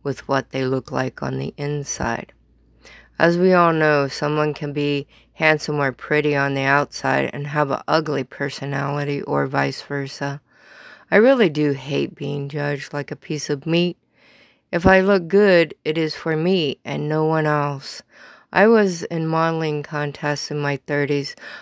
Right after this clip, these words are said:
I received third place out of two hundred women.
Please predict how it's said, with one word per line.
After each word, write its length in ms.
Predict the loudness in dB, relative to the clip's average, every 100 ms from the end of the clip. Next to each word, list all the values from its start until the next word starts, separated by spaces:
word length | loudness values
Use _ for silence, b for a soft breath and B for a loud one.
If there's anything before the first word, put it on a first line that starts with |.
| B
I 80 | 4
received 500 | 4 4 0 0 -2 _
third 280 | 0 0 -4
place 460 | -4 -2 -2 -2
out 160 | -2 -2
of 160 | -4
two 160 | -6 -4
hundred 240 | -2 -4
women. 420 | -4 -2 -2 -4